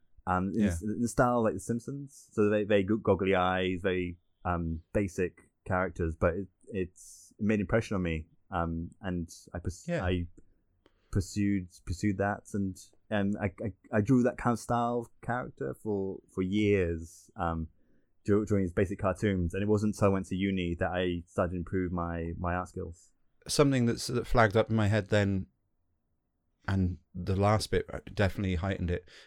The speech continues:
Speaker 2: Um, when I tried to get into doing film in university, because I wasn't confident I'd have, I think it was, what, U cas points at the time, I think, when I applied,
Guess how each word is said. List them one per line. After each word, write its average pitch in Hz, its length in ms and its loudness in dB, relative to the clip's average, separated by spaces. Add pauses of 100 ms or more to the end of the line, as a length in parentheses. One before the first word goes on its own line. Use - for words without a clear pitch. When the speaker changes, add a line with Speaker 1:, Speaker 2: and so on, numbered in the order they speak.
(100)
Speaker 2:
Um, 107 680 4 (680)
when 110 140 2
I 107 80 4
tried 117 280 4
to 104 80 -2
get - 260 0 (140)
into 101 280 -2
doing 98 220 0
film 98 640 2
in 95 140 -2
university, 90 720 -2 (380)
because 113 260 0
I 120 80 4
wasn't 113 260 2
confident - 480 -2
I'd 92 160 0
have, 95 340 0
I 101 40 -4
think 98 100 -2
it 90 40 -6
was, 78 120 -8
what, 85 220 -6
U 98 140 0
cas 95 280 -4
points - 320 -2
at 90 100 -6
the - 60 -10
time, 113 180 0
I 110 80 0
think, 117 220 -6
when 110 100 -2
I 110 100 -2
applied, 110 440 -4